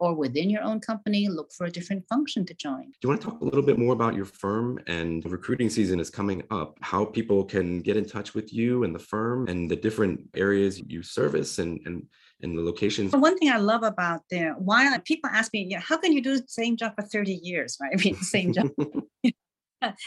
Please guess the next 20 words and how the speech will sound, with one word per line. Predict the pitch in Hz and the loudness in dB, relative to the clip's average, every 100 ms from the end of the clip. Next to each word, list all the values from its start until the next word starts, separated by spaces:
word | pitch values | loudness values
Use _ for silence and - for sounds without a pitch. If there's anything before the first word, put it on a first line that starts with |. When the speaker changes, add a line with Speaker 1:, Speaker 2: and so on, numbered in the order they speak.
| - | 0
Speaker 1:
And | 269 | 2
I | 277 | 4
said, | 294 | 2
"I | 285 247 | -2 -6
do | 233 | -6
the | 370 | -8
same | 403 294 285 | -4 -2 -2
job | 254 214 208 | -2 -6 -8
for | |
thirty | 214 220 220 | -2 0 0
years | 226 208 202 | 2 2 0
because, | - - 214 202 190 - _ - | -4 -6 -2 -2 -2 -8 _ -4
as | |
I | 277 | 0
said, | 302 427 | 2 2
I | 226 | 2
spend | 208 - 254 | 2 2 2
all | 208 | 4
my | 269 311 | 6 4
time, | - 262 262 254 254 | 2 2 2 2 -4